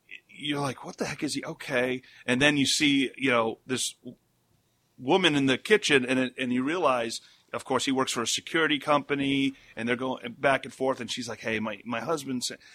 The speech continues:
could you just se-, you know, sell us the sign and stickers?" You know, and it's like,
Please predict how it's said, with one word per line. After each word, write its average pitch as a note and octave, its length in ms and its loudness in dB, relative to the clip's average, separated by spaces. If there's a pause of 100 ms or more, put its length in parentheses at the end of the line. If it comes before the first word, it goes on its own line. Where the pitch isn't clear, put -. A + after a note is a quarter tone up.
(120)
could A#2+ 180 -8
you A2+ 80 -6
just D#3 240 -4
se-, C3 220 -2 (160)
you A#2+ 100 -4
know, G#2+ 80 -4
sell A#2+ 300 -2
us A#2+ 100 -4
the G#2 80 -10
sign A#2 480 -2
and G#2+ 140 -6
stickers?" A2+ 680 -6 (320)
You A#2 100 0
know, A2 220 -2 (320)
and B2+ 160 2
it's A#2+ 220 -2
like, A2 360 0